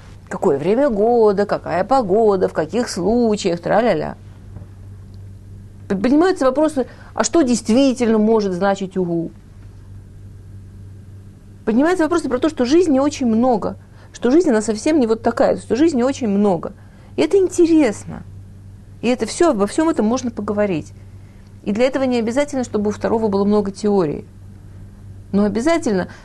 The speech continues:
чтобы, когда я с ним говорю, у него было ощущение, что это место негде, где на него не нападают, где, что это место, где ему рады, и его мнение интересно и важно.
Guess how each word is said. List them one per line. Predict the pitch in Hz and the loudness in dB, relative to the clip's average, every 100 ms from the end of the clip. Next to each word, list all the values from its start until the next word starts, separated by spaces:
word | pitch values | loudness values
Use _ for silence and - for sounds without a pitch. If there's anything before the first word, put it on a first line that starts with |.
| - | -20
чтобы, | - 196 185 - | -4 0 0 -2
когда | 190 190 190 | -2 0 0
я | 233 202 | 0 -2
с | - | 0
ним | 220 | 0
говорю, | 185 180 220 208 - - - - | 0 0 2 0 -4 -16 -20 -6
у | |
него | 175 190 226 | -2 0 0
было | 185 | 2
ощущение, | 170 170 185 226 202 170 | 0 -2 -4 0 0 -2
что | 170 180 | -4 -4
это | 175 | -2
место | 185 196 - 147 - - - - - | 0 -2 -2 -8 -8 -14 -18 -18 -10
негде, | 165 190 226 196 190 190 - | 0 2 2 2 0 0 -4
где | 165 190 | -4 0
на | 185 | 2
него | 202 202 | 2 2
не | 202 | 2
нападают, | 190 - 160 165 185 202 - - - - - - - - - - - - | 0 -4 -4 0 0 -2 -8 -20 -20 -20 -20 -20 -20 -20 -20 -20 -20 -8
где, | 185 208 196 180 | 0 0 0 -4
что | - | -2
это | 214 202 | 0 4
место, | 202 247 - - 156 - - - - - | 4 4 0 -6 -8 -10 -20 -20 -20 -12
где | 175 170 196 - - - - | -10 0 0 0 -8 -12 -2
ему | 185 202 175 | 2 2 2
рады, | 170 165 170 240 247 - - - - | 0 0 0 -2 -4 -16 -20 -20 -4
и | 202 | 0
его | 190 190 | 2 2
мнение | 190 226 311 277 | 2 2 2 2
интересно | 185 185 185 220 214 185 | 0 0 0 0 -2 -2
и | |
важно. | 165 151 156 - | 0 -2 -4 -14